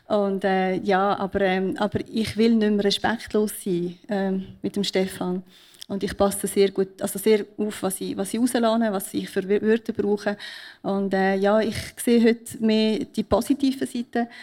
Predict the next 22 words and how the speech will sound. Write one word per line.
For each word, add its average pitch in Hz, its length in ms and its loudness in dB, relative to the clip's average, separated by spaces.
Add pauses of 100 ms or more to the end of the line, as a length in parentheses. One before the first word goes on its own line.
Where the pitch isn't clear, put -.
(120)
von 220 220 2
meinem 220 220 6
Mann 202 320 4
und 202 120 0
bin 196 220 4
mega 180 260 2
dankbar, 185 540 0
dass, 185 240 -4 (560)
dass - 140 -8
ich - 60 -4
ihn 196 100 2
haben 190 80 0
darf. 180 500 -2 (680)
Und 220 440 0
was 220 440 2
unsere 233 420 4
Ehe, 254 480 4
ähm, 226 560 2
schützt, - 440 -2
ist, 214 200 -2
dass - 180 -6
wir 208 280 0